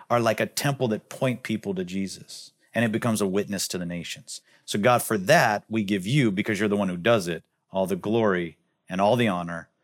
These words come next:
and all the praise. In Jesus' name, amen. Amen. Well, family, if we're, uh, here and you're a life group leader and you're wanting to have a time of discussion after the service, I wanted to give a couple questions for you guys to discuss. So the first one is this one.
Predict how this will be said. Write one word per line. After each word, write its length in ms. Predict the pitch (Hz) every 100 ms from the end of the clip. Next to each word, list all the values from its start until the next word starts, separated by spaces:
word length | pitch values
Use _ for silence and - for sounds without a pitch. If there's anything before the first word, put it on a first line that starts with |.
| _ _
and 100 | 87
all 160 | 92 107
the 100 | 104
praise. 560 | - 82 82 85 - - _ _ -
In 120 | 87
Jesus' 460 | 87 110 101 95
name, 300 | 85 80 73 - _ _ _ _ _ _ _ -
amen. 580 | 87 80 90 85 71 67 _ _ _ _ _ _ _ -
Amen. 540 | 82 80 78 76 73 _ _ _ _ _ _ _ _ _ _ _ _ _ _ _ _ _ _ _ -
Well, 120 | 110
family, 400 | - 151 156 151
if 140 | 127
we're, 260 | 156 165 156 - - -
uh, 240 | 117 110 98
here 360 | - 151 147
and 140 | 135 120
you're 120 | 127
a 80 | 117
life 260 | 113 123
group 220 | - 120
leader 280 | 127 127 120
and 120 | 113
you're 140 | 107 113
wanting 340 | 117 117 110
to 140 | - 104
have 200 | 117 110
a 40 |
time 320 | 107 110 117
of 100 | 117
discussion 440 | 101 - 113 110 104
after 240 | 104 -
the 100 | 95
service, 460 | - 110 110 113 - - -
I 100 | -
wanted 280 | 131 170 202
to 80 | 131
give 160 | 127 123
a 40 |
couple 260 | - 143 120
questions 360 | 123 123 123
for 80 | -
you 80 | 113
guys 260 | 110 110 -
to 120 | 110
discuss. 500 | 90 - - 117 135
So 100 | 110
the 100 | 101
first 280 | - 143 147
one 100 | 117
is 100 | 95
this 200 | 120 -
one. 200 | 123